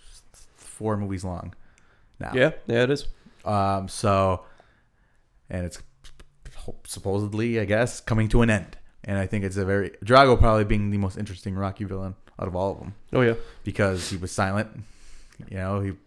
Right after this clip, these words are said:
Speaker 1: was quiet majority of the movie, and near the end of the movie, you know, they had this, uh, false sense of patriotism, and it wasn't about that for Drago at all. He just wanted to break things
Speaker 2: Yeah.
Speaker 1: and hurt people. Um, I just think it's interesting.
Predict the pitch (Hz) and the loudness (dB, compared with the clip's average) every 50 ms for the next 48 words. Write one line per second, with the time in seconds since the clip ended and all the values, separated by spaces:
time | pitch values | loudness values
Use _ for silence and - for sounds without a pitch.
0 | _ _ - 92 - - 101 101 98 104 98 101 104 104 101 98 101 101 104 104 | _ _ -16 -10 -4 -2 0 0 0 0 0 0 0 0 0 -2 -2 -4 -2 -2
1 | 113 113 104 98 98 98 95 98 98 98 101 98 101 101 101 104 101 107 110 107 | -2 -2 -2 -2 -4 -4 -4 -4 -4 -4 -4 -4 -4 -4 -4 -2 -2 -2 -4 -4
2 | 110 - - - - - - - - - - - - - _ _ _ - 104 101 | -6 -10 -18 -20 -20 -20 -20 -20 -20 -20 -20 -20 -20 -20 _ _ _ -2 0 2
3 | 98 98 104 98 101 104 101 95 98 90 - - - - - - - - - _ | 2 2 2 2 2 2 0 0 -2 -4 -4 -6 -8 -8 -10 -10 -14 -20 -20 _
4 | _ _ - 104 101 95 78 52 - - - - - - 104 101 101 98 - - | _ _ -8 -6 -4 -4 -6 -6 -10 -12 -14 -16 -4 -2 0 0 0 0 -2 -4
5 | 110 101 - 95 - - 104 95 95 92 - 107 98 107 113 117 110 - - - | -4 -4 -4 4 6 6 6 6 4 0 -2 -2 -2 -2 -4 -4 -6 -10 -14 -16
6 | - - - 90 92 95 95 98 98 90 92 95 92 - 101 92 - - 104 92 | -12 -8 -6 -4 -2 -2 -2 -2 -2 -2 -2 -2 0 0 -2 -4 -2 -4 -4 -2
7 | 101 98 98 95 92 92 92 98 104 107 - - 131 135 - - 120 107 95 92 | 0 0 0 0 0 0 0 0 -2 -2 -6 -14 -18 -18 -16 -12 -10 -8 -8 -8
8 | 90 85 90 87 90 90 85 - 87 85 - _ _ _ _ _ _ _ _ _ | -8 -8 -8 -8 -8 -10 -10 -12 -14 -16 -18 _ _ _ _ _ _ _ _ _
9 | _ _ - 101 98 98 - - 87 87 85 - - _ _ _ - 135 139 131 | _ _ -4 -4 -4 -4 -6 -10 -10 -10 -12 -14 -18 _ _ _ 2 4 6 6
10 | 143 131 - - - 101 92 107 104 - 104 90 - 90 90 - - - - - | 6 2 0 -6 -8 -4 -4 0 0 0 0 0 -2 -6 -8 -10 -14 -18 -20 -20
11 | - - - - - - - - - - - - - 101 98 98 98 98 98 98 | -20 -20 -20 -20 -20 -20 -20 -20 -20 -20 -8 -2 0 2 4 4 4 4 4 2
12 | 95 95 92 87 - _ _ _ _ _ _ _ _ _ _ _ _ - - 117 | 2 0 -2 -6 -10 _ _ _ _ _ _ _ _ _ _ _ _ -6 -4 -4
13 | 101 101 - 110 95 98 - - 90 - 92 - - 92 85 85 | -4 -2 -4 -4 -4 -4 -4 -6 -8 -8 -12 -12 -10 -10 -10 -10